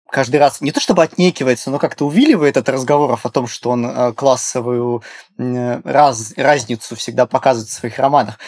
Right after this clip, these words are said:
Но на самом деле она всегда там есть. У него роман Ост-, "Остаток дня", э, который написан с точки зрения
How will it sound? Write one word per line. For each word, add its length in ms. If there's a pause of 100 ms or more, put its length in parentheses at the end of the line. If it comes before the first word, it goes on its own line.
(360)
Но 60
на 80
самом 200
деле 180
она 120
всегда 320
там 160
есть. 580
У 40
него 240
роман 300
Ост-, 180
"Остаток 460
дня", 380
э, 480
который 680
написан 460
с 140
точки 280
зрения 600